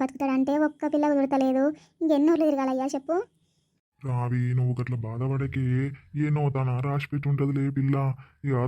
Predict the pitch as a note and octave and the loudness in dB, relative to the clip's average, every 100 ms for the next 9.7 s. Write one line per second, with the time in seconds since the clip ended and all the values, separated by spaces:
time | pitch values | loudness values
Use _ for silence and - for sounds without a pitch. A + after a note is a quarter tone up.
0 | A#2+ A#2+ - C#3 C#3 C#3 C#3 C#3 C3+ C3+ | -2 -4 -2 -2 0 0 2 2 0 0
1 | A2 C#3+ C#3+ C#3+ D3 C#3+ C3+ C3+ C3 - | 0 0 0 2 2 0 0 -2 -4 -16
2 | _ B2+ C3 C#3 C#3 C3+ C#3+ C#3 C#3 C#3+ | _ -4 -2 0 -2 0 0 0 -2 -2
3 | C#3 C3 C#3 B2 C#3+ C#3+ C3+ B2+ C3+ C3 | 0 0 0 0 0 -2 -2 -2 0 -2
4 | B2+ B2+ B2+ A#2+ B2+ B2+ B2+ B2 A#2+ C3 | -2 0 0 0 0 0 0 0 -2 -4
5 | - - - B2+ B2 B2 A#2+ C3 B2+ C3+ | -8 -16 -6 -2 -2 0 0 0 0 0
6 | C3 B2+ C3 B2+ B2+ B2+ B2+ B2+ B2+ B2+ | 0 0 0 0 2 2 2 0 -2 -2
7 | A#2 B2+ C3+ B2+ C3+ C3+ B2+ C#3 A#2+ - | -2 -4 -4 -4 -4 -2 -2 -2 -4 -14
8 | _ _ _ _ - D#4 D4 C#4+ C4+ C4+ | _ _ _ _ -2 0 2 2 0 0
9 | C4+ C4+ C4 C4 C4 C4 | 0 0 0 0 -2 -2